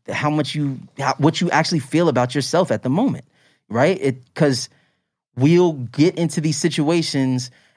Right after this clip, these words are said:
and somebody will be like, "You did this wrong and you did this wrong." And then you start to get down on yourself talking about like, "Damn,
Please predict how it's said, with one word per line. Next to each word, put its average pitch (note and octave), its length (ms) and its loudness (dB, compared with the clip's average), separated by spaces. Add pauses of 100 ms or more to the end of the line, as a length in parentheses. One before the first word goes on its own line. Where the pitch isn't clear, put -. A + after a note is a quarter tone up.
and B2 280 -2
somebody C#3 520 2
will A#2+ 360 2
be A#2+ 420 -6
like, C3 240 2
"You A#2 120 0
did C3 220 0
this C3+ 200 0
wrong B2+ 240 0
and A2+ 100 2
you A#2 80 2
did A#2+ 240 2
this C3 220 0
wrong." A#2 220 0
And A2+ 120 0
then B2+ 160 2
you B2 300 0
start B2+ 460 0
to A#2+ 100 0 (300)
get C#3+ 220 -6
down F#3+ 300 0
on D3 80 2
yourself B2 320 0
talking C#3 280 0
about B2+ 200 2
like, B2+ 200 0
"Damn, C#3+ 360 -2